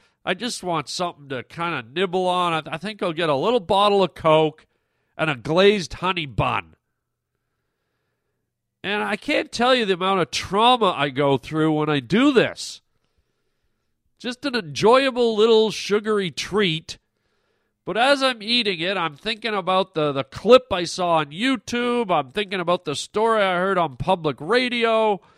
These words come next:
I'm thinking about the newscasters on C N N who did a big thing about how Coca-Cola and honey buns will put you in an <laughs> early grave.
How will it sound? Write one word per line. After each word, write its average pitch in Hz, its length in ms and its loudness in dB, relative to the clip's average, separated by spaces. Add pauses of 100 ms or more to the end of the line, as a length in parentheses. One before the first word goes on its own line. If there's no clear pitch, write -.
(280)
I'm 139 140 -10
thinking 190 320 -4
about 165 400 0
the 131 100 -8
newscasters 190 960 -4
on 135 140 -6
C 202 320 -4
N 180 200 0
N 220 420 2
who 156 320 0 (720)
did 190 160 2
a 175 80 4
big 160 340 -4
thing 233 480 2
about 175 400 0
how 156 200 -2
Coca-Cola 202 920 0
and 143 100 -10
honey 233 360 -4
buns 214 460 0
will 147 100 2
put 190 240 0
you 196 120 -4
in 175 60 -2
an 170 180 -4
<laughs> 185 200 -6
early 175 220 4
grave. 233 760 -2